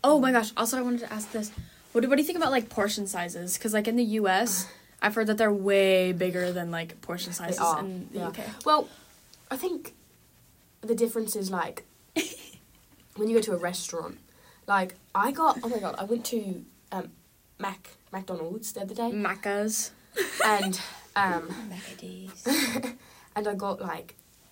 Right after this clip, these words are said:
Speaker 2: um, I just got a Coke, um, and I got a medium, expecting, like, you know, that big or whatever.
Speaker 1: Yeah.
Speaker 2: And it was like, it was, like, an extra large. I was like,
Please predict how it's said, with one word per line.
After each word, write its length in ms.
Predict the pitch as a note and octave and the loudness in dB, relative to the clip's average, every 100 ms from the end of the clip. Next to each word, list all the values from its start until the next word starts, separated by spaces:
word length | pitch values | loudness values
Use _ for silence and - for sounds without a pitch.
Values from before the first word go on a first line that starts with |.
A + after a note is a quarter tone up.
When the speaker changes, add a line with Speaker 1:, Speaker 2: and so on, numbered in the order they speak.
| _ _ F#3+ | _ _ -8
Speaker 2:
um, 500 | F3+ F3 E3 E3 E3 _ _ _ - | -6 -6 -8 -10 -16 _ _ _ -10
I 40 | |
just 120 | F#3+ | -8
got 140 | - - | -6 -8
a 20 | |
Coke, 440 | - F3 - - - _ _ - - - - | -8 -10 -12 -16 -20 _ _ -20 -20 -18 -4
um, 320 | E3 D3 F3+ - _ | -4 -4 -8 -18 _
and 100 | F#3+ F3+ | -8 -4
I 240 | F3 E3 | -4 -6
got 140 | - F#3+ | -10 -4
a 40 | |
medium, 480 | G3 C4+ - E3+ F#3+ _ _ _ | -2 -2 -2 -8 -12 _ _ _
expecting, 400 | - A3+ G#3 F#3+ | -4 -2 -2 -4
like, 300 | F3 E3+ - - _ _ - | -6 -8 -12 -20 _ _ -10
you 100 | D#3+ | -10
know, 100 | - - _ _ _ _ - - _ - | -12 -20 _ _ _ _ -20 -20 _ -18
that 140 | - | -14
big 160 | - F#3 | -10 -8
or 40 | |
whatever. 260 | E3 E3 F#3+ - | -8 -10 -8 0
Speaker 1:
Yeah. 360 | A3+ G3+ G3+ - - _ A3 | 2 2 0 -8 -20 _ -6
Speaker 2:
And 80 | |
it 60 | A#3 | -4
was 140 | D4 - | -2 -2
like, 180 | D4+ - | -2 -4
it 80 | E4+ | -2
was, 80 | F4+ | -2
like, 140 | F4+ | -2
an 100 | D4+ - | -4 -2
extra 260 | - C4+ | -2 2
large. 400 | A3 G#3+ F#3+ G3+ | 2 4 2 -2
I 140 | - B3 | -2 -2
was 120 | C#4 | 0
like, 200 | A3 | -2